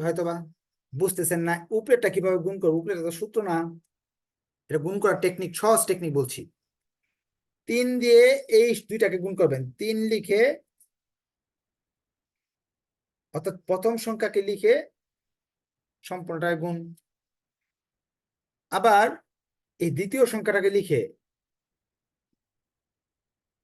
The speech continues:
সম্পূর্ণটাকে গুণ। এই জিনিসটা যদি বুঝে যান, মনে করেন দ-, পাঁচ নাম্বার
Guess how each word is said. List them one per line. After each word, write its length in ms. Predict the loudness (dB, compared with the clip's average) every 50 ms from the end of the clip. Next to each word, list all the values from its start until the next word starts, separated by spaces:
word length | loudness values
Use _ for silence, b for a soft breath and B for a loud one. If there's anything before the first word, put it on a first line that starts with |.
| _ _
সম্পূর্ণটাকে 500 | -12 -12 -10 -8 -8 -8 -6 -6 -6 -6 -6 -6
গুণ। 120 | -8 -10 -10 -14 -20 _ _ _ _ _ _ _ _ _ _ _ _ _ 4 6 6
এই 100 | 6 4 2
জিনিসটা 260 | 0 0 2 2 4 4 4
যদি 80 | 2 2 4
বুঝে 160 | 6 6 6 6 6
যান, 180 | 4 4 4 2 0 0
মনে 140 | 2 2 2 4
করেন 180 | 4 2 2 2 0 2
দ-, 220 | 2 2 2 2 -2 -4 _ -2
পাঁচ 160 | -2 -2 -2 -4 -6
নাম্বার 200 | -8 -4 -4 -4